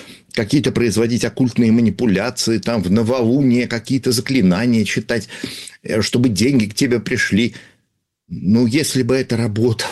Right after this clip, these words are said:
у нас бы, ну, та же самая дама, которая это советует, она бы у нас была вместо Билла Гейтса. У нас богатейшим человеком был бы не Билл Гейтс, а была бы вот эта вот дама, которая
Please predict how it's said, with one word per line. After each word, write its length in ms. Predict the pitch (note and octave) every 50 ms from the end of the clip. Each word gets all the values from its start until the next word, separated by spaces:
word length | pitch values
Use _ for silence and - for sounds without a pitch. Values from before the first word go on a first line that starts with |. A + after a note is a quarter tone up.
| - - - - - - - _ _ _ _ _ _ _ _ _ _ _ _ _ _ _ _ _ _ _ -
у 80 | F#2+
нас 260 | G2 A2 C3+ C#3 A2+ G#2+
бы, 200 | A2+ B2 A2+ - - _ -
ну, 140 | - A#2+ A#2+
та 220 | - C#3+ D3 D3
же 140 | A2+ A2+ A#2+
самая 500 | - - - C3+ C3+ C3 B2+ A#2 A2+ A2
дама, 380 | G2 G2 G#2+ C3 D3+ C#3+ C3+ B2
которая 380 | - A#2+ G2 - G#2+ G#2 G2+
это 100 | F#2+ G2
советует, 680 | F#2+ - - A2+ A#2 C3+ C3 G2+ - G2 E2+ D#2 D2 - - -
она 360 | F2 F2 G2 G#2 B2 C#3 C#3+
бы 120 | A#2+ G#2+ G#2
у 80 | G#2+
нас 340 | G#2+ B2 B2+ B2 F#2 - -
была 600 | F2+ G2+ G#2 G#2+ A#2+ B2 B2 A#2+ A#2 G#2+ F#2 D2
вместо 400 | F2 F2+ G2+ A#2+ A#2 - - A2
Билла 240 | G2+ G2 A2 G#2 G#2
Гейтса. 460 | F#2+ F#2+ G2 E2 D2 - - - - _ - _ _ _ _ _ _ _ - _ _
У 80 | - -
нас 140 | C#3 C#3+ G2+
богатейшим 640 | G2 A#2 G#2 C3 C3 A#2 - C3 A2 - - G2+ F#2+
человеком 560 | F2+ - G#2+ G2+ A2 A2+ G#2+ F#2 D2+ F#2 F#2
был 160 | F2 G2+ G#2
бы 80 | F2 F#2
не 140 | F#2 G2 G2+
Билл 200 | G2+ C#3+ D#3 C3+
Гейтс, 400 | A2+ G#2+ A2 G2+ F2+ - - - -
а 80 | -
была 260 | D#2+ D#2+ F#2 A2 B2+
бы 120 | A2+ G2 F2+
вот 180 | F#2 G2 G2+
эта 160 | A2 G2 F#2+ F2+
вот 180 | F#2 F#2 F2+
дама, 260 | G#2 B2 C3 A#2+ G#2+
которая 500 | F2+ E2 - - F#2 F#2 F2+ F2+ E2 -